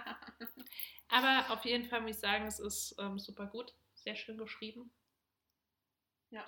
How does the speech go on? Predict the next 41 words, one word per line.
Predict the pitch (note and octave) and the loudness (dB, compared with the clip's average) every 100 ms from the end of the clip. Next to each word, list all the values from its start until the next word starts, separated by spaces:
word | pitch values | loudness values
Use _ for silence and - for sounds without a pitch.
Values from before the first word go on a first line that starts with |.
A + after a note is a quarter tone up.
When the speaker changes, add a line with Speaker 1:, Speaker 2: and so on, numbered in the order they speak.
| - | -6
Speaker 2:
Sehr | F#3+ | -6
spannend, | G3+ - G#3 G#3+ | -4 -4 -4 -2
sehr | G3 | -2
kurzweilig, | G3+ A#3 A#3 G#3+ G#3 G#3 G3 | -2 -4 -4 -6 -6 -6 -8
ich | F#3+ | -10
glaub, | - F3+ F3+ | -10 -12 -10
Speaker 1:
Mhm. | A3 G#3+ G#3+ A3 _ | -10 -8 -10 -14 _
Speaker 2:
zwei | - - | -12 -12
Tage. | - - G#3+ A3+ A3 _ _ | -12 -14 -16 -16 -18 _ _
Speaker 1:
Ja, | A#3 A#3 A3+ A#3 | -10 -8 -8 -12
so | - A#3 | -14 -14
geht's | A3 A3 - | -14 -16 -12
mir | A#3 | -12
mit | G#3+ - | -12 -16
Fitzek | A#3 - A3+ | -16 -16 -16
eigentlich | A3 G#3+ - | -16 -16 -12
Speaker 2:
Ja, | - | -6
Speaker 1:
immer. | A3+ | -6
Speaker 2:
mir | G3 | -6
eigentlich | F#3+ G3+ G#3 G3+ | -6 -10 -10 -16
auch. | F#3+ F#3+ G#3 | -14 -14 -12
Speaker 1:
Und | |
ich | A3 | -12
brauche | - G#3+ | -4 -2
normal | A3 G#3 G#3 | -2 -4 -6
ja | G3+ | -6
schon | - A3 | -8 -10
ein | |
bisschen | G#3 G#3 F3+ | -10 -14 -12
länger | G3 A#3 | -12 -12
für | - | -14
Bücher. | A#3+ A#3+ A#3 | -14 -12 -12
Ich | A3 | -14
bin | A3+ | -14
ja | G#3+ | -12
nicht | A3 - | -12 -12
ganz | G#3+ - | -16 -14
so | G#3 | -16
die | G#3+ | -14
schnelle | - A3 A#3+ | -12 -12 -10
Le-, | A#3+ A#3+ A#3+ | -10 -8 -10